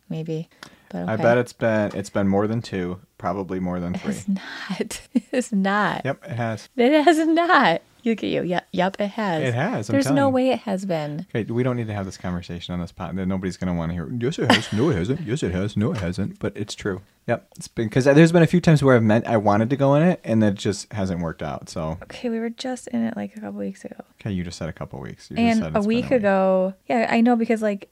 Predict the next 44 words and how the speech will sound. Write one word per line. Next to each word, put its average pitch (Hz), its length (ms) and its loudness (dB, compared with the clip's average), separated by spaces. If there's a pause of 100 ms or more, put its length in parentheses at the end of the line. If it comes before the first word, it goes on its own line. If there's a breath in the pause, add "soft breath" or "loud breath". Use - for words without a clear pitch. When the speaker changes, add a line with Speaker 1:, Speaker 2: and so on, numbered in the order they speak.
(140)
Speaker 1:
well, 214 160 -2
Nick 226 240 0
got 220 160 0
in 202 100 0
it, 196 120 -2
like, 196 180 -4
a 196 40 -2
week 214 200 -2
ago. 190 420 -2
Speaker 2:
Okay, - 360 0
we 110 120 2
Speaker 1:
And 220 80 8
I - 80 8
Speaker 2:
went 220 120 10
Speaker 1:
know 233 120 12
Speaker 2:
in 240 80 10
Speaker 1:
you - 140 8
Speaker 2:
it - 20 10
Speaker 1:
were 226 120 8
just 214 280 2
in 220 100 2
it, 208 100 2
like, 196 160 0
a, 190 120 0 (140)
pr-, - 200 -6
two - 140 -2
days 202 180 2
before 190 260 0
Speaker 2:
We 185 60 2
Speaker 1:
that. - 240 4
Speaker 2:
went 131 140 4
in 120 80 4
it 113 160 0
Labor 92 240 2
Day. 82 220 -2 (160)
That 107 80 -4
was 95 140 2
the 98 60 -4
last 85 200 -2
time 85 140 -6
we 80 100 -4
went 78 140 -6
in 71 80 -6
it. - 120 -12